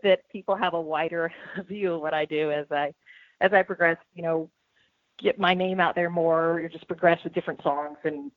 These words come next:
playing the electric banjo and stuff, just to show all the, you know, all the aspects of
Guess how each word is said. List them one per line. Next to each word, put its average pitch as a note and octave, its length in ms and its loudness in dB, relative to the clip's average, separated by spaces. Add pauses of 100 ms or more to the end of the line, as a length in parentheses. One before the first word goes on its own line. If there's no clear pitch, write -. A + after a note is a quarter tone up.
(120)
playing E3 200 4
the D#3+ 60 -2
electric D3+ 340 0
banjo C#3 500 -4
and C3+ 240 -10
stuff, C3+ 300 -4
just - 160 -12
to D3+ 80 -10 (100)
show D3+ 200 2
all C#3+ 240 2
the, C#3+ 160 -2 (360)
you F3+ 120 -4
know, D3+ 180 -4 (800)
all G#3 120 8
the G#3+ 180 6
aspects F3+ 560 0
of D#3 200 -2